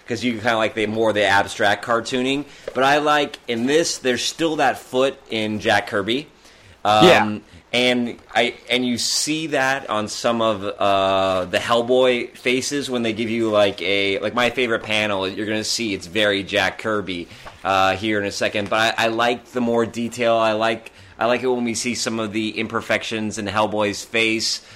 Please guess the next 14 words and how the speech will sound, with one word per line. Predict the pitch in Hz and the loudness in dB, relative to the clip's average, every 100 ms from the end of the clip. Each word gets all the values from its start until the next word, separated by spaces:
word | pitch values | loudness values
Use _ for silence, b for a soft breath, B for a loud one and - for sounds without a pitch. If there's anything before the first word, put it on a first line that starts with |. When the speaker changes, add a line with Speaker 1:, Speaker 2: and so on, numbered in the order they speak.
| B - | B -2
Speaker 1:
uh, | 98 101 101 | 2 4 2
and | 117 117 | 0 0
the | |
roundness | 110 113 113 117 120 120 117 - | 2 4 4 4 2 0 0 -2
of | - 110 | 0 -2
his | 104 101 | -2 -4
skull. | - - 117 117 120 120 123 - | -4 -2 4 4 6 2 0 -4
I, | - 107 107 | -2 0 0
I | 113 | 0
really | 110 113 110 | 0 -2 0
like | 107 110 110 | 2 0 2
that. | 123 123 - B B B | 2 2 0 B B B
But | - | 0
I, | 156 | 2